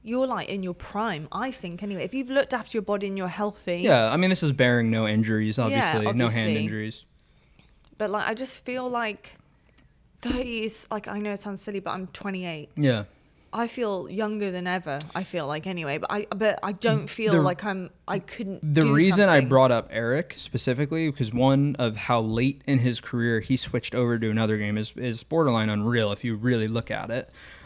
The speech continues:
Speaker 2: Um, but the reason why he's able to do that, in my opinion, is because, I mean, I've competed against him a lot, and if you guys know, I know you obviously know Eric plenty, um, but if you guys know Snipe Down, you know how much he cares.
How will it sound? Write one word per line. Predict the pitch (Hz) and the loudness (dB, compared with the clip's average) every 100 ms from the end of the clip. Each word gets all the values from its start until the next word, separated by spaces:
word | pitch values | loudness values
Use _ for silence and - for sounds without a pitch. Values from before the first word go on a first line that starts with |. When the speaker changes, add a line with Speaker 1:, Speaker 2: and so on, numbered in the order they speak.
| - | 0
Speaker 2:
Um, | 120 117 107 110 - - | 2 4 2 0 -6 0
but | 131 120 - - | 4 4 2 -6
the | 123 | -2
reason | 113 180 165 | 2 2 2
why | 123 | -2
he's | - 143 | 2 2
able | 123 135 131 120 | 2 2 2 0
to | 120 | 0
do | 127 143 | 4 6
that, | 107 | 6
in | 104 | 4
my | 117 | 4
opinion, | 139 - 107 104 110 - | 4 2 0 0 0 -2
is | 127 | -4
because, | - 117 123 113 107 - - _ _ _ 120 | -2 -2 0 -2 -4 -10 -18 _ _ _ -2
I | |
mean, | 117 | 0
I've | 107 - | 0 -2
competed | 120 127 120 | 0 2 2
against | 117 - | 0 -2
him | 113 | 0
a | |
lot, | 117 123 | 2 2
and | 110 | 0
if | 101 | -2
you | |
guys | 110 110 113 | 0 0 0
know, | 117 | -4
I | 113 | -2
know | 107 | -2
you | 107 120 | 0 2
obviously | 107 107 - | 2 0 -2
know | 104 104 | -2 0
Eric | 104 107 | 0 -2
plenty, | 113 110 120 139 - - - - | -2 0 0 -2 -8 -20 -10 0
um, | 113 107 107 107 - - | 2 4 2 0 -4 -8
but | 131 117 113 | 0 2 2
if | 127 | -2
you | 120 123 | 2 4
guys | 117 113 - | 4 0 0
know | 120 120 117 | 2 4 2
Snipe | 110 139 139 | 2 2 4
Down, | 123 107 107 | 2 -2 0
you | |
know | 170 | 2
how | 185 | 2
much | 156 | 0
he | 120 | -2
cares. | 185 160 95 - - | 0 0 -2 -10 -16